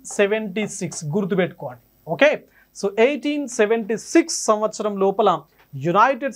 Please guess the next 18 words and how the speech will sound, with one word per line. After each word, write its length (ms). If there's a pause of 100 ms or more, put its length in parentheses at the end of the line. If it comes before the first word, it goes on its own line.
States 380
of 60 (180)
America 520 (540)
దేశం 280 (120)
లోపల 240 (240)
అఫీషియల్‌గా, 680 (140)
అధికారికంగా 880 (520)
ఈ 20 (140)
సొసైటీ 520
అనేటువంటి 400
పదాన్ని 360 (160)
మొట్టమొదటిసారిగా 1120
వాడడం 320
జరిగింది. 240 (1000)
ఓకే? 140 (480)
So, 60 (160)
ఇది 180 (480)
మరి 140